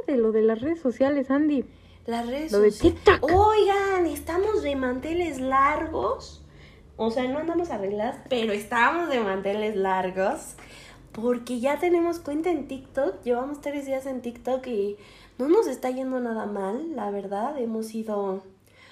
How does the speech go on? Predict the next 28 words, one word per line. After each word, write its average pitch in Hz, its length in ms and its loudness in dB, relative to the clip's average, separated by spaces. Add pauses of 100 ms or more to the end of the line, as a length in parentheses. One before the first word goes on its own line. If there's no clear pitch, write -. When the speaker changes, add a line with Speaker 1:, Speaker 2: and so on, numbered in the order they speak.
(140)
Speaker 2:
constantes. 226 1080 -2 (560)
Y 226 240 -2
pues 226 240 -6
andamos 302 320 0
subiendo 285 300 -2
ahí 220 160 0
Speaker 1:
Constante. 262 380 -6
Speaker 2:
una 277 340 2
que 262 100 0
otra 240 400 0 (640)
estupidez. 220 680 -2
Entonces 226 440 0
vayan 320 300 2
a 262 80 -2
seguirnos. 233 720 -2 (400)
Eh, 214 800 2 (200)
la 226 260 2
cuenta 262 460 4
es 254 500 0 (120)
sin 269 420 -6
guion 254 240 2
bajo 233 240 2
remedio 196 680 -4
para 190 260 -4
que 185 100 -6
nos 190 200 -4
sigan 214 320 -4
ahí. 226 400 -2